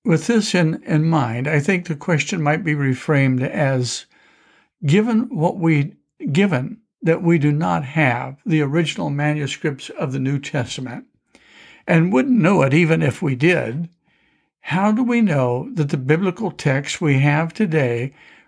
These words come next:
reliably represents what the, what the text originally said? In responding to the question, I will focus on the New Testament, but,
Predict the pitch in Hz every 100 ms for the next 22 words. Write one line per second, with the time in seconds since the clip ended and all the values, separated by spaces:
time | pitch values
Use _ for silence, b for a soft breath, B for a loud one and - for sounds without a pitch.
0 | b 156 156 156 147 135 127 120 139 156
1 | - 226 151 160 196 160 135 117 151 -
2 | - _ _ 156 156 202 156 165 - _
3 | - 143 147 151 - 143 135 - - -
4 | 180 151 135 123 131 127 131 143 - -
5 | 214 120 147 - _ _ _ - _ _
6 | - - B B B B B B B B
7 | B B _ - 190 196 175 - 277 294
8 | 214 165 135 147 147 - 135 - 180 170
9 | 156 151 - 220 208 143 - 170 143 139
10 | 147 - 143 - 160 156 147 143 -